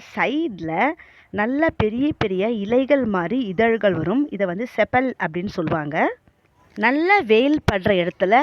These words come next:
இந்த செடியை வைக்கணும். மினிமம் அஞ்சுலேருந்து ஆறு ஹவர்னா இதுக்கு நல்ல வெயில் தேவைப்படும்.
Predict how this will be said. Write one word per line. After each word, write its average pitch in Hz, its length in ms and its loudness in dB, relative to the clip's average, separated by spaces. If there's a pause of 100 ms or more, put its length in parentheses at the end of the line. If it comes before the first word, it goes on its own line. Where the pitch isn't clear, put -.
இந்த 196 280 0
செடியை 196 380 0
வைக்கணும். 170 500 -2 (580)
மினிமம் 370 520 4
அஞ்சுலேருந்து 226 880 4
ஆறு 277 360 4
ஹவர்னா 190 560 2
இதுக்கு 240 460 0
நல்ல 233 340 4
வெயில் 202 340 2
தேவைப்படும். 185 680 2